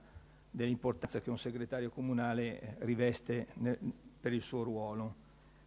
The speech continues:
Eh, posso aggiungere a titolo, a titolo proprio così di assoluta, eh,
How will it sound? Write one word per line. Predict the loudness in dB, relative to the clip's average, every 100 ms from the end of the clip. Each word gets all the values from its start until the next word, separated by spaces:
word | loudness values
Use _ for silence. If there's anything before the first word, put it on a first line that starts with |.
| -20 -2
Eh, | 4 6 8 8 8 6 4 0 -6 -20 -20 -20 -20 -20 -20 -20 -20 -20 -20 -20 -20 -20 -20 -20 -20 2
posso | 4 4 4 8 8
aggiungere | 8 4 4 4 6 6 6 4 2
a | -2
titolo, | -2 -2 2 4 6 8 8 6
a | 2 -2
titolo | -2 2 4 4
proprio | 4 4 2
così | 0 2 2 0
di | 0
assoluta, | 0 0 0 -2 2 4 6 4 0 -12 -20 -20 -20 -16 -10 -10 -10
eh, | -8 -4 -4 -4 -6 -8